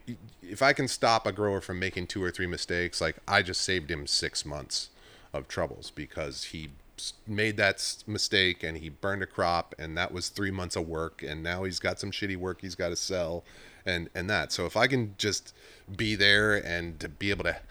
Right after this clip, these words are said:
to help these people with a, with a couple bits of knowledge on, you know, how to not mistake, make the mistakes that I've already made or, you know, what's hocus pocus and what's not, um, you know, and just get people back towards, 'cause it's, it's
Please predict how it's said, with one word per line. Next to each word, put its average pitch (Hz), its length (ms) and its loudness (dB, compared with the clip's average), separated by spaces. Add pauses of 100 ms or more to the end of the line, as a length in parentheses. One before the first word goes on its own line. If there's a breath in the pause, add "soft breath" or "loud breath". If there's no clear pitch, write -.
(220 soft breath)
to 95 100 -4
help 92 240 2
these 92 180 -4
people 92 380 -2
with 85 180 -2
a, 76 120 -4 (120)
with 80 200 -4
a - 40 -16
couple - 280 -4
bits 85 260 -4
of 78 80 -6
knowledge 82 380 -2
on, 78 320 -6
you 92 80 -8
know, 82 100 -4
how 85 160 0
to 80 80 2
not 80 300 -4
mistake, 82 480 -2 (120)
make 87 340 -4
the 90 60 -6
mistakes 82 460 -2
that 80 140 -2
I've 80 120 2
already 80 240 -2
made 80 380 0
or, 73 200 -4 (380 loud breath)
you 80 120 -4
know, 73 80 -2
what's 82 380 0
hocus 85 360 -4
pocus 78 500 -4
and 73 220 -4
what's 78 320 -2
not, 80 420 0 (440 soft breath)
um, 76 260 -4 (100)
you 73 140 -6
know, 73 160 -4
and 76 160 -6
just - 240 -6 (300)
get - 260 -6
people 80 480 -4 (380)
back 78 320 -2
towards, 80 440 -4
'cause 80 240 -6
it's, - 320 -4
it's - 460 -2